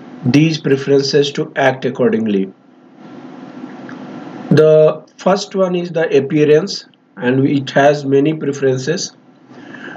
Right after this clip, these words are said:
Display eight fifty-six U as image.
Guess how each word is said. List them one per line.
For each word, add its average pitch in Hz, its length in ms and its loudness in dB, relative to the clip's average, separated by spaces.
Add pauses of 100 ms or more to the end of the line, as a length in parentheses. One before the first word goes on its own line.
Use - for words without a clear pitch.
(140)
Display 180 540 4
eight 185 300 0
fifty-six 165 920 -6 (180)
U 156 400 2
as 143 380 4
image. 135 480 -2